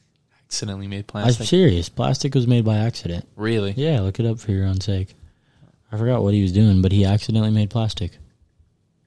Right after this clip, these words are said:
Speaker 2: And now it's just <laughs> everywhere.
Speaker 1: How was plastic?
Speaker 2: All the time.
Speaker 1: Uh, plastic was made, okay, well, I don't,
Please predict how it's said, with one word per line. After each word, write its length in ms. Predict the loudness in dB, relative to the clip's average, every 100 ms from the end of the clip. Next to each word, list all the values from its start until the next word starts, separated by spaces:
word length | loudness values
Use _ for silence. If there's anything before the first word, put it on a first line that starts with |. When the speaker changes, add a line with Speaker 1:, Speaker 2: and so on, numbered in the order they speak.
| _ _ _ _ _ _ _ _ -4
Speaker 2:
And 120 | 0
now 260 | 2 2
it's 180 | 0 -2
just 180 | -6 0
<laughs> 0 |
everywhere. 680 | 0 2 2 0 -2 -8 -10 -20 _ _ _ _
Speaker 1:
How 80 | _
was 160 | -20 -20
plastic? 680 | _ -20 -18 -18 -18 -20 -20 -10
Speaker 2:
All 200 | -4 0
the 80 | 2
time. 400 | 2 2 2 -2 -8 _ _ _ _ _ _ _ _ _ _ _
Speaker 1:
Uh, 240 | -14 -12 -12
plastic 380 | -14 -14 -12
was 80 | -14
made, 360 | -12 -10 -12 -12
okay, 240 | -16 -18 -20
well, 140 | -20 -20
I 40 | -20
don't, 200 | -20